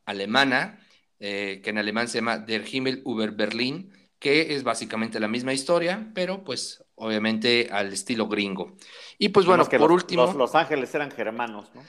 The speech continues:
Speaker 2: Eran
Speaker 1: Sí,
Speaker 2: germanos.
Speaker 1: vamos a sacar una aquí en México, pero que sean Los Ángeles Azules, ¿no? De Iztapalapa
Speaker 2: Algo así.
Speaker 1: para el mundo.
Speaker 2: Algo
Speaker 1: Bueno,
Speaker 2: así.
Speaker 1: ¿y qué otra salía? Pues,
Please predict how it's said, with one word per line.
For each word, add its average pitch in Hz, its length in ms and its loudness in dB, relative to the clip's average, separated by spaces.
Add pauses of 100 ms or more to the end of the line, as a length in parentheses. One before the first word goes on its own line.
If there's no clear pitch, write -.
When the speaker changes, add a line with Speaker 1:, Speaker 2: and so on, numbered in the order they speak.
Speaker 2:
Eran 113 200 -14
Speaker 1:
Sí, 165 380 4
Speaker 2:
germanos. 143 80 -12
Speaker 1:
vamos 175 260 4
a 135 40 -4
sacar 143 320 4
una 143 160 6
aquí 113 180 0
en 123 60 0
México, 117 400 -4
pero 101 160 -8
que - 80 -14
sean 131 200 -2
Los 110 180 -4
Ángeles 131 520 -2
Azules, 101 540 -6
¿no? 127 320 -20
De 95 120 -14
Iztapalapa 92 520 -2
Speaker 2:
Algo 101 180 4
así. 101 180 -2
Speaker 1:
para 92 60 -2
el 92 80 -4
mundo. 98 340 -4 (840)
Speaker 2:
Algo 104 200 4
Speaker 1:
Bueno, - 20 6
Speaker 2:
así. 107 300 0 (360)
Speaker 1:
¿y 220 220 4
qué 214 180 4
otra 196 240 0
salía? 185 640 -2
Pues, - 400 -10